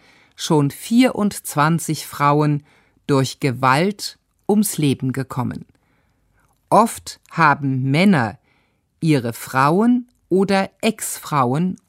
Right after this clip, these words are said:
umgebracht. Auch in der Stadt Tel Aviv haben viele tausend Menschen bei den Protesten mitgemacht. Sie haben auch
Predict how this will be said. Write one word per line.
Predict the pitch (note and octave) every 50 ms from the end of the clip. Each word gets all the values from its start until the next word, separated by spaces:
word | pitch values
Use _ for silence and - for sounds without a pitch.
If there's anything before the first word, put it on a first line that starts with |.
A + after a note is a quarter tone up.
| _ -
umgebracht. | E3 D3+ C#3 B2+ A#2+ C#3 B2+ - - - G2 C#3 - - - - - _ _ _ _ _ _ _ _ _ _ _ _ _ _ _ _ _ _ _ -
Auch | C#3 D3+ D3+ F3 G3+ A3+ C4 B3 - -
in | - - G3 G3 G3 G3
der | F3+ F#3+ G3
Stadt | F#3+ - - - E3+ D#3 D#3 - - - -
Tel | - - E3 D#3+ F3
Aviv | F3+ G3 G3+ F3+ G#3+ G#3+ G#3 F3 C#3+ - - - - _ _ _ _ _ _ _ _ _ _ _
haben | - E3+ D3 B2+ B2+ - C3+ C3+
viele | - - - - A#3 A#3+ A#3+ A3+ A3 G#3 G3 F#3+ F#3+ _
tausend | - - D#3 D3 E3+ F#3+ G3+ G3+ F#3 F3+ E3 D#3 - - -
Menschen | C#3+ D3 D#3 E3+ E3+ - - E3 D#3 D3+ D3 C#3+ _ _ _ _ _ _ _ _ _ _ -
bei | D3+ D3 D3
den | C#3+ D#3 D3 D3 D#3 -
Protesten | - - F#3 F#3 - - - C3 B2 - - - - E3 F3 F#3 F#3+ D3+ -
mitgemacht. | C#3 B2+ B2 A#2+ _ - - C3+ B2 A#2+ A#2 A#2 - - - - - _ _ _ _ _ _ _ _ _ _ _ _ _ _ _ _ _ _ _ _
Sie | - D3+ D#3+ G3+ A3 A3 G3+
haben | G3 G#3+ A#3 A3+ B3 A#3+ G#3+
auch | - - F#3+ G3+ G3+ F#3+ -